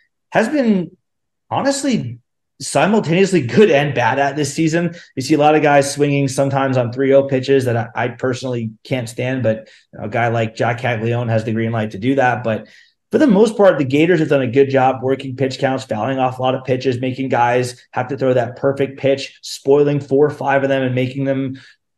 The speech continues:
go deep into that tank of energy before, oh my God, they've thrown twelve pitches this at bat.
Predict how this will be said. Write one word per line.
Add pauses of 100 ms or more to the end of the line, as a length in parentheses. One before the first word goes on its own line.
(160)
go
deep
into
that
tank
of
energy
before, (440)
oh
my
God,
they've
thrown (220)
twelve
pitches
this
at
bat.